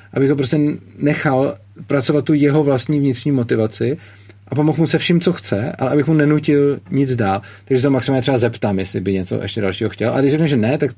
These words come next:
tak, tak ho prostě nechám bejt, jo? Třeba jako, když mě tam zavolají, že něco chtějí, tak jim to pomůžu vyhláskovat, případně i napsat. A tímhle tím způsobem se ty děcka prostě učí číst a psát. Výsledkem taky mimochodem je,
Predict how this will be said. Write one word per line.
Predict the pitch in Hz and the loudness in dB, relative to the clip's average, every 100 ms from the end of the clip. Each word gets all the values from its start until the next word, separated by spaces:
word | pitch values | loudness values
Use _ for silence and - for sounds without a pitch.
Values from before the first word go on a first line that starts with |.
| - | -6
tak, | 131 143 - - - - | -4 -4 -6 -10 -10 -6
tak | - - - - 147 | -8 -8 -20 -16 -4
ho | 139 | -4
prostě | 139 127 147 | -2 0 0
nechám | 123 139 | 0 0
bejt, | 117 107 90 | 2 0 0
jo? | 113 | -2
Třeba | 120 110 | 0 -2
jako, | - 98 - - - - - - - - - - | -2 -8 -10 -20 -20 -20 -20 -20 -20 -20 -20 -18
když | 113 120 | -4 0
mě | 127 | 2
tam | 107 | 2
zavolají, | 107 123 143 | 2 2 2
že | 127 | 0
něco | 113 95 | -2 -4
chtějí, | 120 117 | -2 0
tak | 113 | 0
jim | 113 | -2
to | 107 | -2
pomůžu | 104 104 110 95 | -4 -2 -4 -4
vyhláskovat, | 98 101 101 - 104 101 | -4 -4 -4 -4 -4 -4
případně | - - 98 95 | -8 -6 -4 -4
i | |
napsat. | 90 - 127 127 - - - - - - | -6 -8 -8 -10 -14 -20 -20 -20 -20 -12
A | |
tímhle | 120 147 151 | -2 2 2
tím | 143 | 0
způsobem | - 120 117 110 107 110 - - - | -2 -8 -4 -2 -2 -4 -8 -20 -16
se | - | -6
ty | 113 | -4
děcka | 107 - 107 | -4 -4 -8
prostě | - - | -6 -8
učí | - 110 98 | -6 -4 -4
číst | - - | -6 -10
a | - | -12
psát. | - - - - - - - | -12 -16 -18 -20 -20 -20 -6
Výsledkem | 147 156 156 | 0 2 2
taky | 147 151 | 0 0
mimochodem | 139 135 143 139 | 0 0 -2 0
je, | 110 110 127 | 0 0 -2